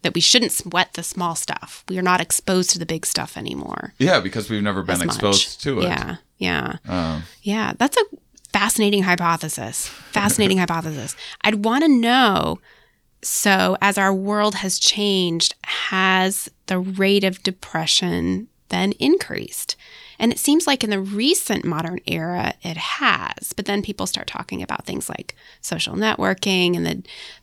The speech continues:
Speaker 1: the breakdown of the family and changes in the way that people relate to each other.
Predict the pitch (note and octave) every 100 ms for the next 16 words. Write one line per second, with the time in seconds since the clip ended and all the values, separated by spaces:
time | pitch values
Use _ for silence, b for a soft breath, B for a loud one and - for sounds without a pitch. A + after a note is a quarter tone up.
0 | - F#3+ F#3 F#3 F3+ F3+ E3+ E3+ E3+ E3
1 | - A#3+ A3+ G#3+ G#3 G3+ F#3+ F#3 F#3 F3+
2 | F#3 B B B B _ G3 F#3+ F3+ F3
3 | F3 - - G#3+ G3+ F#3+ F#3 F3+ F3+ F3+
4 | F3 - F#3+ F3+ F3 D#3+ G#3 A3 - G#3
5 | G3 - F#3+ F#3 F3+ F3 F3 F3 F3